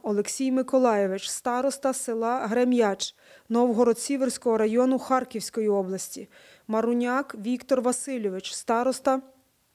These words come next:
Старобур'ї-, Збур'ївської старостинського округу Голопристанської міської ради Скадовського району Херсонської області.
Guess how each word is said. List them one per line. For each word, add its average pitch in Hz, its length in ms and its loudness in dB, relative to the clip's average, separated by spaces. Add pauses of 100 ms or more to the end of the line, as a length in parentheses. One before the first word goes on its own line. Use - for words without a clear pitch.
(300)
Старобур'ї-, 240 840 0
Збур'ївської 247 720 -2
старостинського 247 880 0
округу 254 340 2
Голопристанської 240 800 2
міської 233 380 0
ради 240 280 0
Скадовського 226 600 -2
району 247 460 -2 (400)
Херсонської 233 800 -2
області. 196 640 -4